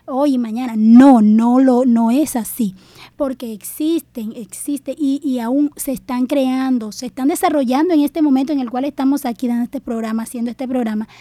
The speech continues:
También se están desarrollando espacios de, otros espacios de diálogo en diferentes ciud-, en diferentes lugares de la ciudad, en diferentes ciudades del país, sobre este aspecto, la información sobre las causales de lo que es,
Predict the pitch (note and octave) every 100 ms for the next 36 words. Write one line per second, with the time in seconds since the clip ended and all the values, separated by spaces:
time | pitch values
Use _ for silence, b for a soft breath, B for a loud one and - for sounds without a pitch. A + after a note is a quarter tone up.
0 | B - B3+ C4+ D4+ D4 C#4+ C#4 C4 B3
1 | B3+ A#3 - B3+ C#4 B3 A#3 - A3 C4+
2 | C4 A#3 C4+ B3 A#3+ A#3+ A#3+ A#3 A3 A#3+
3 | A3 B3+ - - C4 A#3+ C#4 A#3 A3+ A3+
4 | A3 C4+ B3 A#3 A3+ A#3 A#3 G#3+ - A#3
5 | A#3 A#3 A3+ G#3+ G#3+ - G#3+ A3 A#3 -
6 | B B B B - C4+ B3 A#3 A3+ A#3
7 | A3+ - A3 C4+ D4 - B B B _
8 | - - E4 E4+ D#4+ D#4 _ C#4+ - C4
9 | A#3+ - D4+ D4+ _ G#3+ - - C#4 C#4
10 | C4+ B3+ C4 A#3+ A3 G3+ - C#4+ C#4+ C#4
11 | B3 A#3 - A3+ A3 C#4 B3+ A#3+ G#3+ G#3+
12 | A3 G#3+ B3+